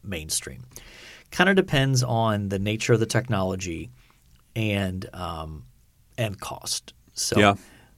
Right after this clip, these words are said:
Speaker 1: um, you know, I'm not the one who feels like I have to have, even if I h-, had the resources to do it, I wouldn't be the guy who was like,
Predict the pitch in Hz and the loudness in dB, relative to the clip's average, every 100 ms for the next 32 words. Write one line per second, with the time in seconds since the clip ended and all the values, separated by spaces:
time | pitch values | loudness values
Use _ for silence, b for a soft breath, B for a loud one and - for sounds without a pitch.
0 | - 92 85 87 - - 123 131 131 131 | -4 -2 -2 -6 2 4 8 6 8 8
1 | 143 131 127 123 120 123 123 113 104 - | 8 6 8 10 10 8 6 6 4 2
2 | 117 110 - 117 110 123 98 107 101 95 | 0 0 2 2 4 2 2 2 2 0
3 | - 170 160 120 113 - - 123 117 98 | 2 4 8 8 6 0 -2 2 2 2
4 | 107 104 98 - - - - 87 80 B | 0 0 -2 -4 -6 -8 -8 -8 -10 B
5 | B B - 127 151 156 139 127 120 113 | B B 4 8 10 8 6 6 6 8
6 | 107 107 104 107 101 101 | 8 8 4 0 0 -2